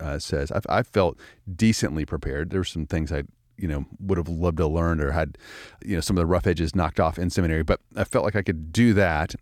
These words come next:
It was the actual, okay, I'm sitting with people. I am, you know, someone's grieving, uh, someone's preparing for something, someone's caught in habitual sin, those types of things I felt a little bit, you know, unprepared for and just kind of learn along the way.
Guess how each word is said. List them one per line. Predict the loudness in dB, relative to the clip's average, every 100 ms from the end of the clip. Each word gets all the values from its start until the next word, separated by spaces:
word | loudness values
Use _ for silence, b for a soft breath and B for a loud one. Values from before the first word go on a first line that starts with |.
| _
It | 0 2
was | 4 4 4
the | 2 2
actual, | 2 0 0 2 4 0 B B B B
okay, | 0 2 0
I'm | 0
sitting | 0 2 2 2
with | -2
people. | -2 -4 -4 -6
I | -6 -4
am, | -2 0 -2 -6 B B _
you | -4 -2
know, | -2 -6
someone's | -2 2 2 0 -4 -8 -12 -4
grieving, | 2 2 2 -2 -6 -10
uh, | -8 -8 -6
someone's | -2 0 0 -2
preparing | -2 2 4 4 2
for | 0
something, | -2 -2 -2 -4 -4
someone's | -2 -2 -2 -4
caught | 0 0
in | 0 -2
habitual | -2 -2 -2
sin, | -4 -6 0
those | 0 4
types | 2 2
of | 0
things | -2 -2 -6
I |
felt | -2 -2
a | 0
little | -2 -2
bit, | -2 -4 _ -6
you | -6
know, | -6
unprepared | -4 -2 0 2 2
for | 2
and | 0
just | -2 -4
kind | -2
of | 0
learn | 2 4 2
along | 2 -2 -2
the | 0
way. | 0 0